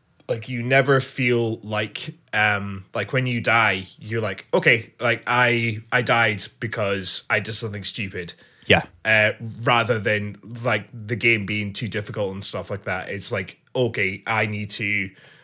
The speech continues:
Speaker 1: hone my skills and everything like that." And it makes you want to conquer it as well.
Speaker 2: Totally.
Speaker 1: And, uh, yeah, it's just, it's an old school mentality in a modern first person shooter
Speaker 2: Mm-hmm.
Speaker 1: with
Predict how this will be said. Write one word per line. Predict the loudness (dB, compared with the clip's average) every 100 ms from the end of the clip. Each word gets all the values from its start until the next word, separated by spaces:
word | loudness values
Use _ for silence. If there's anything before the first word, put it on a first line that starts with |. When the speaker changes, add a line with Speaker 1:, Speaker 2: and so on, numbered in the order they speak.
| _ _
Speaker 1:
hone | 4 6 6
my | 4
skills | 2 0 0 -2 -4 -8 -4
and | -4 -2
everything | -6 -6 -8
like | -8 -4
that." | -4 -4
And | -2 -2 -2 -6
it | -4
makes | 0 0 0
you | -2
want | -2 -2 -4
to | -2 0 -2
conquer | -2 -2 2 0 0 -6 _ _
it | 0 0
as | 0 0
well. | 4 4 2
Speaker 2:
Totally. | -2 0
Speaker 1:
And, | 2 2 0 -4 -4
uh, | 0 2 2 -4 -18 -20 -20 -4
yeah, | 4 6
it's | 6 2
just, | 4 2 2 -2
it's | 0 2
an | 4 2 2
old | 4 4
school | 4 2
mentality | 4 2 2 2 2 2 -2 -4 -2
in | -2 -2
a |
modern | -2 0 2 2 2 -2
first | -4 -4 -2 -2
person | -4 -4 -4
shooter | -6 -6 -4 -4 -4 4
Speaker 2:
Mm-hmm. | 6 6
Speaker 1:
with | 2 -2 -8